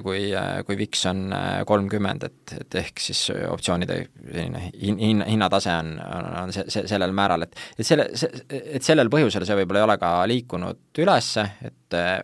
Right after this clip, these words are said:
et optsioonide väljakirjutajatel on ka, äh, jätkunud kapitali, et optsioone kirjutada ja tegelikult optsioonide kirjutamine sellise viksi määra juures on,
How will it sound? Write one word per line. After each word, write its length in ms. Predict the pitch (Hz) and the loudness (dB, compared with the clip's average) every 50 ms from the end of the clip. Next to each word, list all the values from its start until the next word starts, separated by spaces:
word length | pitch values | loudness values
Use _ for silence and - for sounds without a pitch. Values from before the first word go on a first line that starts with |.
| _ _ _ - - | _ _ _ -12 -12
et 280 | 117 _ _ - - 131 | -12 _ _ 0 0 0
optsioonide 480 | 120 - - - 143 143 131 104 107 120 | 0 0 2 4 4 4 4 4 4 4
väljakirjutajatel 640 | 135 120 101 123 135 127 101 - 90 - - 92 95 | 4 4 2 2 2 0 0 -2 -4 -6 -4 -4 -2
on 80 | 92 | -2
ka, 80 | 101 98 90 | -2 -2 -2
äh, 260 | 82 - - 98 - 98 110 | -2 -4 -4 -4 -2 0 0
jätkunud 400 | 131 139 135 - 101 92 - - | 0 0 0 -4 -6 -6 -2 2
kapitali, 480 | 160 190 180 - - - - - 95 | 2 2 2 0 -4 -2 -2 -4 -4
et 160 | 98 - - - | -4 -8 -8 -8
optsioone 320 | - - 139 131 104 107 | 0 2 2 2 2 2
kirjutada 480 | 135 190 202 170 - - 101 - 98 101 | 0 2 2 0 0 -2 -4 -2 -2 0
ja 80 | 98 | 0
tegelikult 400 | 117 120 110 98 - - - 90 | 2 2 2 0 0 -6 -6 -4
optsioonide 320 | - 123 117 107 95 104 117 | 0 0 0 0 0 0 2
kirjutamine 640 | 117 104 - - 82 90 87 87 87 87 - 87 | 2 0 0 -2 -4 -4 -2 -2 -4 -4 -6 -6
sellise 480 | - - 120 - 87 90 90 90 87 90 90 95 - _ _ - | -2 -2 -2 0 0 -2 -2 -2 -2 -2 -4 -6 -10 _ _ -4
viksi 320 | 127 127 - - - 101 110 | -4 -2 -2 -4 -4 0 2
määra 240 | 117 117 113 98 104 107 | 2 2 2 2 0 0
juures 240 | 107 101 95 98 - 107 107 | 0 -2 -4 -4 -4 -4 -4
on, 140 | - 52 | -4 -4